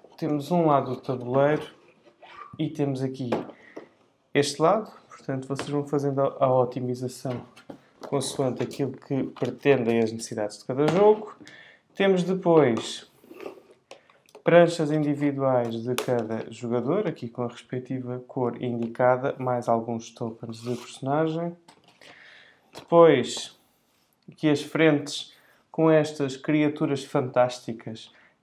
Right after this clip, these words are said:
e aqui os respectivos versos, aqui uns tokenzinhos de medo. Temos depois mais pecinhas e mais tokens. Vou tentar abrir que este é duplo.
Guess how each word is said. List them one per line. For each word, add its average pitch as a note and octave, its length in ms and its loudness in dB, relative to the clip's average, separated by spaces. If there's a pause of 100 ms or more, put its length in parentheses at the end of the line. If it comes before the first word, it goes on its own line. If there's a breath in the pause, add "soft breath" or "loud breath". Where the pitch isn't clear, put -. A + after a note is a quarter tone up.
(120)
e B2+ 240 -4
aqui A2+ 300 -6
os A2+ 180 -8
respectivos B2+ 540 -8
versos, D#3+ 400 0
aqui C3 280 -6
uns B2 220 -12
tokenzinhos A#2+ 720 -8
de B2 80 -10
medo. F3 320 -2 (840 soft breath)
Temos F3 280 4
depois D#3+ 880 4 (840)
mais D#3 680 0 (520)
pecinhas C#3+ 760 0
e - 60 -10
mais A2+ 260 -6
tokens. D#3+ 880 -2 (2000)
Vou A2+ 100 -8
tentar A#2 340 -8
abrir A2+ 200 -6
que - 120 -14
este A#2 220 -10
é A#2 60 -6
duplo. A#2 520 -12